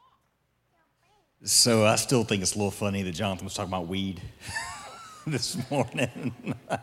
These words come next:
So twenty-six years ago, <clears throat> somebody asked me to do the scariest thing I think I've ever done. And I was in college, I was about twenty years old, and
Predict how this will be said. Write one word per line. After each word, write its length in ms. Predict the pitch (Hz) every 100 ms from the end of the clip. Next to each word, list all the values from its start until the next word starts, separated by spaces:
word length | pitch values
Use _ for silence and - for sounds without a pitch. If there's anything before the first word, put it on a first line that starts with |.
| - 120 - - - - - - - -
So 220 | - 190
twenty-six 760 | 151 - 240 339 302 185 165 151
years 240 | 135 117
ago, 380 | 113 95 82 85 - - -
<clears throat> 1300 | - - 190 139 107 - - - - - - - -
somebody 580 | - 160 165 151 135 120
asked 380 | 120 117 110 -
me 140 | 113
to 100 | 98
do 160 | 95 104
the 80 | -
scariest 720 | - - 104 107 107 107 -
thing 180 | 101 92
I 40 |
think 240 | - 95
I've 100 | 87
ever 200 | 90 85
done. 240 | 80 78 73 76 _ _ _ _ - _ - - -
And 100 | 131
I 60 |
was 140 | 127 123
in 120 | 110
college, 560 | - 151 143 143 135
I 60 | 123
was 160 | 117 95
about 240 | 117 -
twenty 460 | - 139 131 131 127
years 280 | 123 110
old, 500 | 117 117 113 113 110 - - - -
and 760 | 110 110 110 110 107 104 101